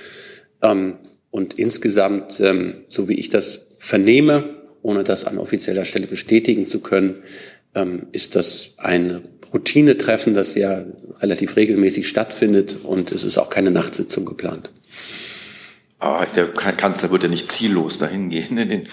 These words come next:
Speaker 2: Koalitions-
Speaker 1: Der Kanzler, äh, ist ja Ga-, Gastgeber, also was die Örtlichkeit angeht. Ähm, also insofern muss er da gar nicht hingehen.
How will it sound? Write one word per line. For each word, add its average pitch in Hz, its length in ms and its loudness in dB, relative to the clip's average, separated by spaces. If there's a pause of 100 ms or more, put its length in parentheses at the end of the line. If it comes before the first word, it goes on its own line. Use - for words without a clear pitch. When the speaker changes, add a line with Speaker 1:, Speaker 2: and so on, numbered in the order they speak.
(240)
Speaker 2:
Koalitions- 82 240 -2
Speaker 1:
Der 113 100 4
Kanzler, 131 680 -2
äh, 117 120 4
ist - 300 0
ja 107 140 4
Ga-, 101 180 2
Gastgeber, 117 840 0
also 95 300 -8 (340)
was - 220 -4
die - 200 -10
Örtlichkeit 90 560 0
angeht. 92 520 -2
Ähm, 92 340 2 (100)
also 92 140 -2
insofern 92 300 0
muss 101 160 -2
er 107 80 2
da 98 80 4
gar 92 160 -2
nicht 90 120 0
hingehen. 120 500 4